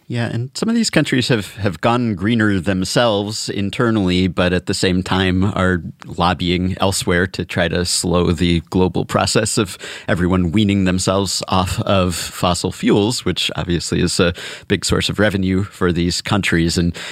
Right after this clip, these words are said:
and as you said, I guess they're trying to diversify to fend off some kind of crash if we actually do have, uh, more renewable energy and, and reduce our dependence on fossil fuels. So I guess it's,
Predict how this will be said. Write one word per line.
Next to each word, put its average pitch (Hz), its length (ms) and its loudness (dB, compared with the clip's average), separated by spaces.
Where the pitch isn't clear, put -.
and 127 100 4
as 117 100 2
you 113 60 2
said, 120 220 2
I 107 60 0
guess 101 200 -4
they're 95 140 -2
trying 101 340 -2
to 110 380 0
diversify 120 840 0
to 101 420 -2
fend 101 460 -2
off 117 460 0
some 117 280 -4
kind 117 240 -2
of 113 120 -8
crash 127 560 0
if - 440 -6
we 98 160 -2
actually 95 460 0
do 101 480 -6
have, 110 400 -2
uh, 117 160 4
more 117 240 2
renewable 117 680 2
energy 113 460 2
and, 101 200 -2
and 104 220 2
reduce 101 300 2
our 110 80 4
dependence 110 500 0
on 110 260 2
fossil 110 360 0
fuels. 113 300 0
So 104 260 2
I 131 100 0
guess 135 220 2
it's, - 260 -4